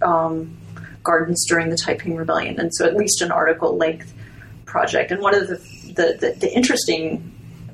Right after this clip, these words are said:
things that, that, that, that ends up in, in that article would be, one is the, um, the ways in which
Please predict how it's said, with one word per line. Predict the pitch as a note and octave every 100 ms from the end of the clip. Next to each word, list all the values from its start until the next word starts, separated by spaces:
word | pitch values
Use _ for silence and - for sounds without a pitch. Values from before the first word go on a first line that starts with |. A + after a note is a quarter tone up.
| -
things | F3 E3 - - - -
that, | E3+ - - -
that, | D#3 -
that, | E3+ D#3
that | - D#3+
ends | D#3+ E3
up | -
in, | E3 -
in | F3 D#3+
that | D#3+
article | D#3+ D#3+ D#3+ D#3+ D#3 - - - -
would | F3+
be, | E3+ D3+ -
one | E3+ D#3+ D#3+
is | D#3+ - -
the, | D3+ C#3+ -
um, | - - - - - -
the | -
ways | D#3+ D#3 -
in | D#3+
which | D#3 D#3 -